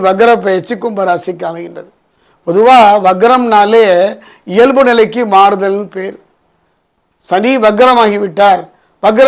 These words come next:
பெயர்ச்சியாகிவிட்டார்னா அவருடைய நிலை வேகத்திலிருந்து சற்று குறைகின்றார், அவ்வளவுதான்.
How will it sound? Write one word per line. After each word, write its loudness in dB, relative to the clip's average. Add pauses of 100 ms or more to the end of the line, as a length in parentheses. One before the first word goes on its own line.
(140)
பெயர்ச்சியாகிவிட்டார்னா 2
அவருடைய 0
நிலை 2 (120)
வேகத்திலிருந்து 0
சற்று -6
குறைகின்றார், -8 (800)
அவ்வளவுதான். 2